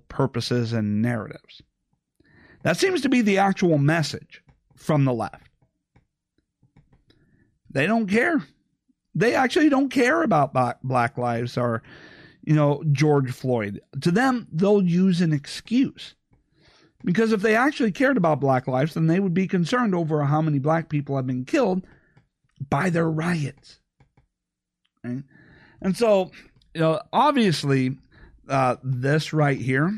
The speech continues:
was written by someone who doesn't actually have any grasp or understanding of the Bible and didn't actually read it themselves,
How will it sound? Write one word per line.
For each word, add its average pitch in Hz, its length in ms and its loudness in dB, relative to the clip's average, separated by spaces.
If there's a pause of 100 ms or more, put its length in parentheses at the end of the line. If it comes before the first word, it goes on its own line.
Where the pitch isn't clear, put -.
(840)
was 165 220 2
written 208 240 0
by 180 160 2
someone 170 380 0
who 151 100 2
doesn't 208 540 0
actually 170 600 0
have 143 340 0 (120)
any 190 240 2
grasp 147 540 0
or 131 180 -6
understanding 127 640 0
of 120 80 -4
the 113 80 -8
Bible 120 480 -2 (920)
and 160 540 2 (220)
didn't 170 420 2
actually 143 560 0
read 131 640 0
it - 160 -8 (100)
themselves, 123 960 -4